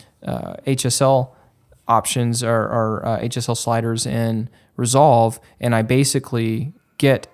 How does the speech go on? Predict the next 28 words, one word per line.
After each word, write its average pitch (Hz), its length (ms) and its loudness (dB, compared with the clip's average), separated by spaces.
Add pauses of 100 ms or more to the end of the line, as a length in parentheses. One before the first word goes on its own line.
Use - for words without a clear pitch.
(140)
each 135 460 0
color 131 380 4
of 113 120 0
the 113 80 -4
vector 127 300 -2
scope 117 300 -2
in 110 120 -4
Resolve 113 440 0
to 113 120 -8
land 117 440 0
on 104 320 -4 (120)
each 117 260 -4
chip - 360 -2 (100)
of 104 220 -4
color 113 440 0 (320)
on 113 360 2
the 107 180 -4
color 139 260 0
chart. - 420 -6
And 120 120 -2
it - 260 -4
probably, 143 500 4
me 123 320 0
explaining 131 400 0
this 127 160 -2
on 123 60 -2
a 117 60 -6
podcast 120 680 -2